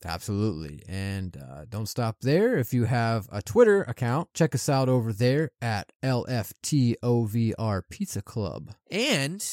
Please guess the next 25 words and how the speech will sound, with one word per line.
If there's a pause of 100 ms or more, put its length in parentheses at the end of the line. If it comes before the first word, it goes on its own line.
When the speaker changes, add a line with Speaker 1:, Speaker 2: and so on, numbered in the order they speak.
(160)
Speaker 2:
don't
forget,
if
you
have
a
Facebook, (260)
if
you're
one
of
those
people (560)
like
us, (300)
<laughs>
Speaker 1:
And
we're
old. (240)
Speaker 2:
you
can, (420)
you
can
find
us.